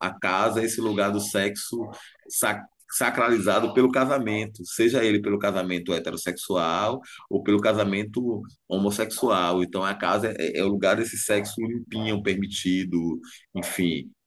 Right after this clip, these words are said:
né? É, sacralizado pelo casamento ou por uma re-, uma relação, de certa forma, mais,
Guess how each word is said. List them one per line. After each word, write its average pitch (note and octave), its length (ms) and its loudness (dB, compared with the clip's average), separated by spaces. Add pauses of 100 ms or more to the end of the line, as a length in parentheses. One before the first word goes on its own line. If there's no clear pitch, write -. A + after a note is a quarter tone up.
(120)
né? F#2 320 -2 (680)
É, C2+ 840 -2 (180)
sacralizado F#2+ 1000 2 (160)
pelo G#2 200 4
casamento F2+ 1300 0
ou A2+ 300 6
por A2 160 -4
uma G2+ 240 0
re-, G2 300 -2
uma G2 380 -2
relação, F2+ 840 0 (440)
de F2 100 -4
certa E2+ 420 -2
forma, E2 580 -2
mais, E2+ 680 0